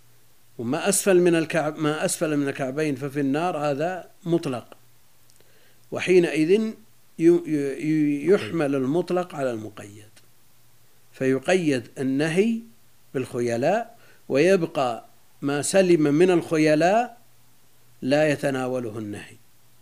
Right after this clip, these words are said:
نقول: القاعدة عند أهل العلم في حمل المطلق على المقيد أنهما إذا اتفقا في الحكم والسبب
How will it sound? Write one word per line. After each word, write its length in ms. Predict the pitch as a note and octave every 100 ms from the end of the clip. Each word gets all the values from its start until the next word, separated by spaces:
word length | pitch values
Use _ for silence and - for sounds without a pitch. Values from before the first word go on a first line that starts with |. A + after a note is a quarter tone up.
| - - - - - - -
نقول: 500 | D3+ D3 A#3+ B3+ A#3
القاعدة 720 | E3+ E3 G3+ A3+ G3 E3+ C3+ A#2
عند 260 | C3+ C3+
أهل 320 | C#3 C#3+ D#3
العلم 400 | B2+ A#2 C#3+ B2+
في 160 | G#2+ B2
حمل 320 | - F#3 F3
المطلق 540 | C#3+ C3 E3+ D#3 C3+ -
على 160 | D#3+
المقيد 680 | D3 C3 B2+ A#2+ G#2+ G#2 G2+ - - - - - - - - - - - -
أنهما 560 | D#3+ A#3 A3 G3 D#3+
إذا 220 | D#3 E3 C#3+
اتفقا 680 | - G#3+ G3+ G3+ - D#3 C#3
في 120 | D#3
الحكم 540 | C#3+ - A3 F#3+ E3
والسبب 640 | D3+ G#3+ - E3 D3 F3+